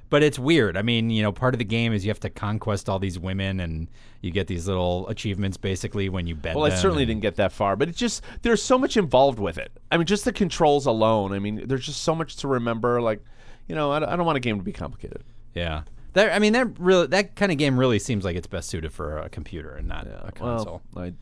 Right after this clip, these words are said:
Speaker 2: didn't enjoy it.
Speaker 1: 'Cause I, I played, I played probably halfway through the, the first one.
Speaker 2: Uh-huh.
Speaker 1: And I enjoyed some of it, but mostly because I didn't have anything else to play at the time.
Speaker 2: Right.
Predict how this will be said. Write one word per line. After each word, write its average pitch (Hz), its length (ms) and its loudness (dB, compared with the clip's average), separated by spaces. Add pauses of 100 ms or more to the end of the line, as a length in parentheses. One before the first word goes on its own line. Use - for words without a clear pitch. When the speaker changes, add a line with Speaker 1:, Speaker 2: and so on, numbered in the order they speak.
(200)
Speaker 2:
didn't 69 220 -12
enjoy - 160 -14
it. - 100 -16
Speaker 1:
'Cause 170 140 2
I, 247 200 2
I 240 120 4
played, 196 640 6 (220)
I - 80 2
played 403 220 2
probably 226 300 2
halfway 156 420 4
through 127 300 0
the, 92 400 0 (480)
the 98 60 -6
first 101 340 -4
one. 76 260 -6 (100)
Speaker 2:
Uh-huh. 95 220 -4 (800)
Speaker 1:
And 196 200 4
I 294 100 0
enjoyed 247 380 4
some 131 180 4
of 120 100 2
it, 135 280 2
but 147 280 2
mostly 151 280 2
because 131 260 2
I 127 60 2
didn't 127 160 2
have 117 100 2
anything 113 240 0
else 107 160 -2
to - 80 -12
play 98 200 -2
at 101 80 -2
the - 60 -16
time. 117 360 -2
Speaker 2:
Right. 69 200 -12